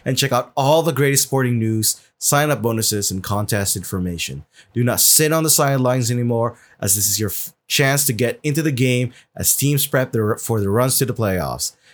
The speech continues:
Head to the website or use your mobile device to sign up today and receive your fifty percent welcome bonus on your first deposit. BetOnline, your online sportsbooks experts. Promo code Locked On.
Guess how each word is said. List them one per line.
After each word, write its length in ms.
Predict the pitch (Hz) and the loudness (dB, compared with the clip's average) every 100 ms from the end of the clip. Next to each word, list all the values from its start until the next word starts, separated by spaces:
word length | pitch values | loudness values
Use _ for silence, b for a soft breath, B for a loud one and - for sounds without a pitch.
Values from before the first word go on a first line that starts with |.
| _ | _
Head 140 | 131 123 | -2 0
to 100 | 131 | 2
the 80 | |
website 480 | 127 131 120 151 143 | 2 2 4 4 2
or 60 | 123 | 0
use 200 | 117 - | 0 0
your 140 | 117 | 0
mobile 300 | 110 131 151 | 2 2 2
device 680 | 156 123 113 113 - - - - | 0 2 2 0 -2 -6 -18 -2
to 80 | |
sign 300 | 117 156 156 | 2 4 2
up 100 | 151 | 0
today 320 | 143 127 147 123 | 0 2 2 2
and 140 | 104 | 0
receive 340 | 101 120 113 | 0 0 0
your 80 | 107 | -2
fifty 320 | 98 160 160 | -2 -2 -2
percent 440 | 165 160 - 160 135 | -2 0 2 2 2
welcome 340 | 151 151 110 | 0 0 -2
bonus 380 | 98 95 90 - | 0 0 -2 -4
on 120 | - | -4
your 100 | 87 | -8
first 360 | - 120 117 - | -4 -2 -2 -2
deposit. 500 | - 98 82 71 - - B B _ | -2 -2 -2 -6 -12 -20 B B _
BetOnline, 720 | 127 143 135 120 104 90 92 110 | 2 2 2 2 0 -2 -4 -6
your 180 | 113 | 0
online 240 | 131 139 143 | 2 2 0
sportsbooks 720 | 139 135 127 123 - 131 - - | 0 -2 0 -2 -2 -2 -2 -2
experts. 720 | 104 - - - - - - _ _ B _ _ _ _ - | -4 -6 -10 -14 -14 -16 -16 _ _ B _ _ _ _ -2
Promo 260 | 139 131 113 | 0 2 2
code 380 | 113 104 101 - _ _ _ _ _ | 0 0 -2 -10 _ _ _ _ _
Locked 480 | 110 117 104 95 - | -2 2 2 2 -2
On. 300 | 92 76 | -2 -4